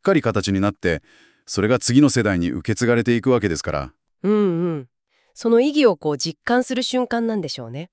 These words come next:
Speaker 2: だから、ストレスはあっても、この達成感があるから続けられる仕事なんだと思います。こうして見てくると、年始制作って単に記録をまとめるだけじゃないんですね。
Speaker 1: え、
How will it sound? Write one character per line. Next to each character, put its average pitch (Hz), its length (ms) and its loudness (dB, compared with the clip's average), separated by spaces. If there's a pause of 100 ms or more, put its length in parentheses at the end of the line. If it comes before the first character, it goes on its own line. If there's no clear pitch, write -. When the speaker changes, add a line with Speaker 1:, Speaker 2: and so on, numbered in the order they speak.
(300)
Speaker 2:
だ 190 100 -10
か 165 100 -6
ら、 160 160 -4 (300)
ス - 100 -12
ト 392 100 0
レ 381 120 0
ス - 120 -8
は 147 200 -4
あ - 20 -4
っ - 40 -4
て - 180 -2
も、 139 340 -2
こ - 120 -4
の 254 120 4
達 294 220 -4
成 415 180 -2
感 311 180 -2
が 220 140 2
あ 277 60 2
る 320 100 -2
か 302 140 -4
ら 339 100 0
続 170 240 -8
け 170 140 -6
ら 165 100 -4
れ 160 100 -6
る 156 80 -10
仕 - 160 -6
事 175 200 -4
な 196 120 0
ん 180 60 -4
だ 151 100 -6
と 139 120 -12
思 127 160 -10
い 131 40 -10
ま 131 120 -12
す。 - 200 -14 (240)
こ 220 180 4
う 240 60 2
し - 80 -6
て 247 100 4
見 247 120 2
て 240 100 0
く 196 100 -4
る 170 100 -8
と、 143 280 -2
年 170 300 2
始 - 100 -8
制 240 200 0
作 165 260 -8
っ - 20 -14
て - 260 -10 (280)
単 359 320 2
に 220 180 2
記 - 180 -8
録 202 280 0
を 233 40 4
ま 233 140 0
と 247 100 -2
め 233 140 0
る 226 80 0
だ 214 100 0
け 254 120 -4
じ 233 80 0
ゃ 190 40 2
な 143 140 -2
い 170 60 0
ん 180 60 0
で 147 80 -6
す 131 120 -12
ね。 135 220 -10 (340)
Speaker 1:
え、 82 220 0